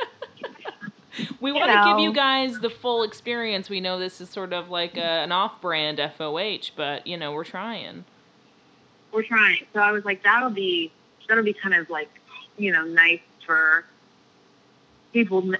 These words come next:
Speaker 2: to know we're still li-," I don't know what I was thinking.
Speaker 1: I know,
Speaker 2: I'm
Speaker 1: I
Speaker 2: not
Speaker 1: know.
Speaker 2: sure what the plan was.
Speaker 1: I mean, we're gonna have to think of a game plan 'cause I don't know what the fuck we're gonna <laughs> do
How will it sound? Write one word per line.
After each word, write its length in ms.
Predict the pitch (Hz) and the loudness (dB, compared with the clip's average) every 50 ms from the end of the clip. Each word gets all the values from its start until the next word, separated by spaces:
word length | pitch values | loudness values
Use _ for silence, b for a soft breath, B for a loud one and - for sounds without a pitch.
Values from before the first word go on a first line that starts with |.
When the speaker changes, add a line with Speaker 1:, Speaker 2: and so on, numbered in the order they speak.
| - - - | -6 -8 -6
Speaker 2:
to 60 | 196 | 0
know 280 | 190 190 185 180 180 175 | 4 4 6 6 4 2
we're 160 | 170 170 170 - - _ | 0 0 -4 -6 -8 _
still 440 | - 190 185 180 175 170 170 165 147 - _ - | 0 2 2 4 4 2 0 -2 -6 -10 _ -8
li-," 180 | - 175 185 185 - | -4 -2 -2 -2 2
I 120 | - 202 226 | 2 2 2
don't 180 | 214 208 180 | 2 0 -2
know 120 | 170 135 95 | -2 -6 -6
what 100 | 98 - | -6 -6
I 60 | - | -8
was 80 | - - _ | -8 -10 _
thinking. 180 | - - - 202 | -16 -10 -6 -6
Speaker 1:
I 220 | 202 196 196 196 185 | -4 -4 -4 -4 -4
know, 300 | 170 143 143 143 143 - | -4 -4 -6 -8 -4 2
Speaker 2:
I'm 80 | - 254 | 6 6
Speaker 1:
I 60 | 277 - | 6 6
Speaker 2:
not 100 | 254 247 | 4 2
Speaker 1:
know. 60 | - | 4
Speaker 2:
sure 200 | 208 190 180 165 | 6 6 6 6
what 140 | 170 160 - | 4 -2 -4
the 80 | 170 | -4
plan 340 | - - - 170 156 156 143 139 | -6 -6 -4 0 0 0 0 0
was. 140 | - - - | -2 -4 -2
Speaker 1:
I 80 | - 220 | -2 0
mean, 240 | 240 254 262 254 240 | 0 0 0 0 -2
we're 140 | 285 311 302 | -2 -2 0
gonna 220 | 427 440 453 349 | 0 0 -2 -2
have 240 | 254 262 269 254 254 | -2 -4 -4 -4 -6
to 80 | 262 | -8
think 200 | 254 - 220 202 | -10 -8 -6 -6
of 80 | 196 180 | -6 -6
a 60 | 175 | -6
game 320 | 175 170 165 160 160 165 156 | -6 -6 -4 -4 -4 -6 -8
plan 320 | - 170 156 151 147 147 | -10 -8 -8 -8 -8 -8
'cause 260 | 143 - 165 143 131 - | -10 -10 -10 -10 -10 -10
I 120 | - 165 | -10 -12
don't 340 | 165 156 175 165 160 160 127 | -10 -10 -10 -10 -10 -10 -10
know 140 | 123 165 165 | -10 -10 -8
what 280 | 160 156 151 - - 165 | -8 -8 -8 -8 -10 -14
the 100 | 170 156 | -16 -16
fuck 440 | - - - - 156 147 147 - | -16 -14 -10 -8 -6 -6 -8 -10
we're 120 | - 160 135 | -12 -12 -10
gonna 220 | 151 151 143 139 | -10 -10 -10 -10
<laughs> 180 | 147 - - - | -12 -14 -4 2
do 400 | - 440 453 - 453 440 440 | 2 2 4 4 2 2 0